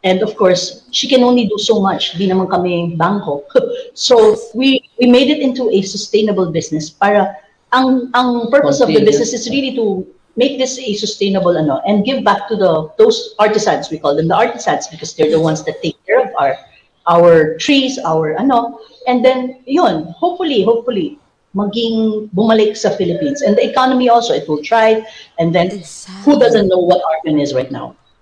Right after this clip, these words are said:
Speaker 1: And who doesn't know
Speaker 2: Exactly.
Speaker 1: Morocco? And right now, if you say Philippines,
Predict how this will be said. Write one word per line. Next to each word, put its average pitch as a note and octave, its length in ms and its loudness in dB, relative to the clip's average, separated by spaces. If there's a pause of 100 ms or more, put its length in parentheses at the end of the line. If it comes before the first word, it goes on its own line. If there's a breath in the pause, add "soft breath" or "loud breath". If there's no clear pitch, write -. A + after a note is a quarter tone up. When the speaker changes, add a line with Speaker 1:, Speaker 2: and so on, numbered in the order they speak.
Speaker 1:
And G#3 100 2
who C4 160 0
doesn't A3 280 2
know G3 180 2
Speaker 2:
Exactly. - 400 -6
Speaker 1:
Morocco? - 80 -18 (560)
And F#3 480 -2 (260)
right G#3+ 260 2
now, G#3 380 0
if A3 220 4
you A3 100 0
say A3 400 0
Philippines, G3 600 -2